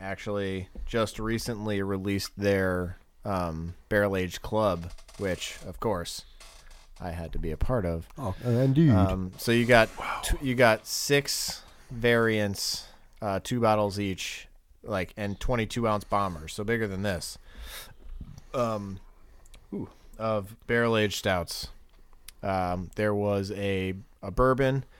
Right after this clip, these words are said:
Speaker 1: a vanilla with rye, a maple bourbon, an apple barrel, a cognac barrel, and I can't remember the other one. But you got two bottles of each variant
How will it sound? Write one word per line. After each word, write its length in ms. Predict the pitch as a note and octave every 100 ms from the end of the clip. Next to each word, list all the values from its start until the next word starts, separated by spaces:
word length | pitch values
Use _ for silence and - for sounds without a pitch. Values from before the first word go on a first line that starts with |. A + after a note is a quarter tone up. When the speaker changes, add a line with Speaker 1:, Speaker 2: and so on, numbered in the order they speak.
| - - - -
Speaker 1:
a 260 | G#2 G2+
vanilla 460 | G2+ G#2 A2 A2+ A2+
with 240 | A2+ G#2+
rye, 640 | G#2 G2 F#2+ G2 F#2+ F#2+ F#2 - - - -
a 420 | F#2+ F#2 F2 F2 D2
maple 420 | G2 G#2 - G#2+
bourbon, 560 | G2 G2 F#2+ F#2 F#2 E2+
an 120 | F#2+
apple 260 | G#2 - G#2+
barrel, 720 | F2+ F#2+ F#2 F2+ F2+ F#2 - -
a 80 | F#2
cognac 680 | - - A2+ A2 G#2+ G2+ -
barrel, 560 | G2+ F#2+ F2+ F2+ F2+ - - - - _ _ - - - - - _ _ - -
and 800 | G2+ F#2 F2 E2+ E2+ E2+ E2+ E2
I 60 | F2
can't 180 | - G2
remember 200 | G2+ G#2+
the 120 | B2
other 120 | B2+
one. 200 | F#2+ F#2+ G2 - _ _ - -
But 100 | A#2+
you 40 |
got 240 | A#2+ A2+ - _ _ - -
two 160 | C#3+
bottles 520 | C3+ A#2 G#2+ G2+ F#2+
of 220 | - F#2+ E2
each 220 | A#2 G2+
variant 500 | A2 G#2 F2+ D#2+